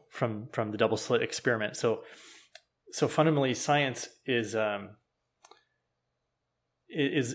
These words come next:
is, is missing the, the entanglement piece where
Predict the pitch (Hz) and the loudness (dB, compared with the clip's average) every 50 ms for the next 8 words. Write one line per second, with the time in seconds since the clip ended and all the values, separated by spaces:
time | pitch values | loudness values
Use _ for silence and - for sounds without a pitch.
0 | - 165 139 113 107 117 120 117 120 - - _ _ _ _ _ _ _ _ _ | -4 -2 -2 -2 -2 -6 -10 -12 -12 -14 -16 _ _ _ _ _ _ _ _ _
1 | _ _ _ _ _ _ _ _ _ _ _ _ _ _ _ _ - - - 143 | _ _ _ _ _ _ _ _ _ _ _ _ _ _ _ _ -8 -4 -2 0
2 | 123 131 143 143 139 - 151 135 135 - - - 139 131 123 120 120 123 123 123 | 2 2 2 2 2 2 0 -2 -2 -6 -12 -8 -2 2 2 2 2 2 0 -4
3 | 120 120 117 120 131 131 - 127 120 113 110 107 - - - 107 92 - - - | -6 -6 -8 -8 -8 -8 -8 -6 -6 -6 -6 -8 -8 -8 -8 -8 -8 -6 -4 0
4 | 113 107 104 104 101 - | 2 2 2 2 0 -4